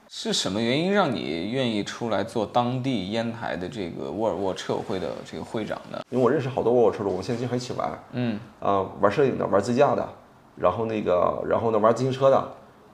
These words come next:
Speaker 2: 是我见过，是我在其他的几台车型，这个作为车主的时候，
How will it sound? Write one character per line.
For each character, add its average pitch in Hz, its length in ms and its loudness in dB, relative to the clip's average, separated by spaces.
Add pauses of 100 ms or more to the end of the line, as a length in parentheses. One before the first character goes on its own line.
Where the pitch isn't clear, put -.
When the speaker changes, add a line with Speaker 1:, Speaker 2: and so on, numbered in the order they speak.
Speaker 2:
是 - 120 -6
我 113 160 6
见 127 220 2
过， 87 680 2
是 - 100 -2
我 139 140 8
在 135 160 8
其 139 320 0
他 185 160 2
的 165 80 0
几 120 120 -4
台 98 160 -2
车 113 200 -4
型， 95 340 -6 (380)
这 107 100 -2
个 101 80 2
作 117 140 4
为 113 80 2
车 127 120 0
主 107 140 -2
的 87 60 -2
时 90 80 -6
候， 87 180 -4